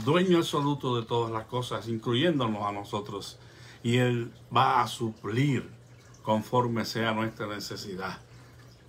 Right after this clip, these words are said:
de acuerdo a sus riquezas en gloria. Recursos inagotables. No va a haber ese día en que Dios diga, "Ay, quisiera ayudar a mi siervo fulano,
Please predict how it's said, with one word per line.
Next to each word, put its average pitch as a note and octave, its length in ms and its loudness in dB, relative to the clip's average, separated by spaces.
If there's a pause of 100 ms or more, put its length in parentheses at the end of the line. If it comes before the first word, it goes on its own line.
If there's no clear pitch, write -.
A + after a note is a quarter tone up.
(920)
de A2+ 80 -2
acuerdo A2+ 500 2
a - 20 -6
sus G#2+ 200 -8
riquezas G#2+ 480 -4
en G2 100 -4
gloria. G2 340 -2
Recursos C#3 680 0
inagotables. A2 1120 0 (540)
No C3 180 4
va C3 280 8
a C3+ 140 6
haber C3+ 360 4
ese B2+ 280 0
día C#3+ 440 2 (200)
en B2+ 160 0
que B2 140 0
Dios C3+ 240 4
diga, D3 400 6
"Ay, D#3+ 360 0
quisiera D3 480 4
ayudar C3+ 320 6
a C3+ 80 6
mi A#2+ 180 0
siervo A#2+ 480 -2
fulano, A#2 460 0